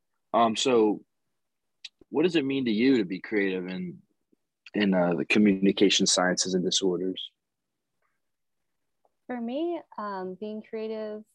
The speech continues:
Speaker 2: in the field just means thinking of all of the different possible ways to treat a disorder, um, and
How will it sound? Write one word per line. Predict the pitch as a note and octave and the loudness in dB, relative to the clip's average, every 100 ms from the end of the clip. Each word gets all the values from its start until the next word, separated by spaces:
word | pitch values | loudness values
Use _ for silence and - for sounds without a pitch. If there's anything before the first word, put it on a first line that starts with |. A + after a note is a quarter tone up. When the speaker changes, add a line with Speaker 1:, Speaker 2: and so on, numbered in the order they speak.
| _ _ _ _ _ _ - | _ _ _ _ _ _ -16
Speaker 2:
in | A3 | -12
the | A3 G#3+ - | -10 -12 -10
field | G#3+ G#3 G#3 _ _ _ | -6 -6 -8 _ _ _
just | - G3+ - | -12 -12 -12
means | G3 G3 F#3+ F#3 F#3 - _ _ _ _ _ _ _ | -12 -8 -8 -10 -12 -18 _ _ _ _ _ _ _
thinking | - G3+ F#3 G3+ G3 G3 - | -12 -12 -10 -12 -10 -12 -10
of | F#3 F3+ G3 G3+ G3 _ _ _ _ _ _ _ _ _ _ | -6 -6 -8 -14 -16 _ _ _ _ _ _ _ _ _ _
all | G3 G3 G3+ | -6 -4 -4
of | G3 | -4
the | G#3+ | -8
different | G3 F#3+ - F#3 | -6 -8 -10 -12
possible | - G3 - - G3 | -8 -8 -8 -8 -6
ways | F#3 F#3 F#3+ F#3 - - | -4 -4 -6 -10 -18 -10
to | F#3+ F#3+ F#3+ | -8 -8 -10
treat | - G3+ G3+ | -12 -8 -8
a | G#3 | -8
disorder, | A3 - B3 B3+ C4 B3+ _ _ _ _ _ - | -10 -10 -10 -8 -8 -12 _ _ _ _ _ -8
um, | G#3+ G3 F3+ - F#3 _ _ _ _ _ - | -6 -4 -6 -10 -20 _ _ _ _ _ -12
and | G#3 F#3+ F#3 F3+ | -8 -6 -6 -8